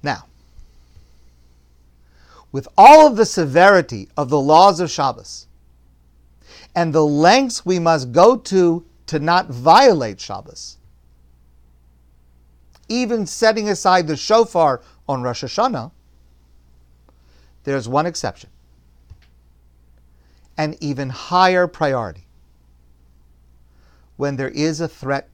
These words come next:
to life. Then God himself says, "Set aside Shabbos." And for sure set aside Rosh Hashanah and Shofar and everything else.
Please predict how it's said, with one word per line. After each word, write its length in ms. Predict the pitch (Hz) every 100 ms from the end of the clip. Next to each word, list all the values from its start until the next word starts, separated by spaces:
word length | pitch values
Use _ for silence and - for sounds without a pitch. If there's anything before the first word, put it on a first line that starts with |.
| -
to 80 | 120
life. 420 | 82 - _ _ _ _ _ _ _ _ _ _ _ _ _ _ _ _ _ - _ -
Then 640 | 120 123 196 247 269 262 _ _ 110
God 460 | 170 180 220 247 156
himself 640 | 147 143 - - 175 190 143
says, 580 | - 180 190 220 240 - _
"Set 380 | - - 214 208
aside 680 | 214 - 254 262 302 311 214
Shabbos." 640 | 196 151 - - - - _ - _ _ _ _ _ _ _ _ _ _ _ _ _ _ _ _ _
And 200 | 175 156
for 140 | 175
sure 460 | 147 - 294 339 311
set 240 | - 196 180
aside 400 | - 185 170 151
Rosh 220 | 156 165
Hashanah 540 | 147 233 254 233 220 - -
and 200 | 165 151
Shofar 720 | - - 254 254 240 220 220 190
and 180 | 175 -
everything 540 | 254 254 247 214 220 208
else. 500 | 220 269 294 -